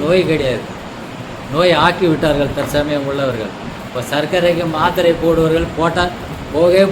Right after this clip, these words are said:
போகாது. ஒரு வ-, ஒரு வாரம் விட்டு போட்டு பாருங்க, சர்க்கரை கம்மியாகும்.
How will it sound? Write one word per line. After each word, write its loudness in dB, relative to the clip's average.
போகாது. 4
ஒரு -2
வ-, 2
ஒரு 2
வாரம் 2
விட்டு -4
போட்டு 0
பாருங்க, -2
சர்க்கரை -4
கம்மியாகும். -4